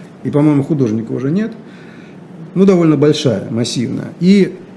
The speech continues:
мы пытались, уже спустя, э, годы, пытались, ну, там хоть что-то такое придумать, чтобы маленькую табличку повесить на этом, да. И семья, и все. И Андрея написала письмо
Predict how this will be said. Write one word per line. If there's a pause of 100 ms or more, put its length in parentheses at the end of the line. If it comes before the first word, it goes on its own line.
(120)
мы
пытались, (1080)
уже
спустя, (440)
э,
годы, (180)
пытались, (220)
ну,
там
хоть
что-то
такое
придумать,
чтобы
маленькую
табличку
повесить
на
этом, (100)
да. (340)
И
семья,
и
все. (840)
И
Андрея (140)
написала
письмо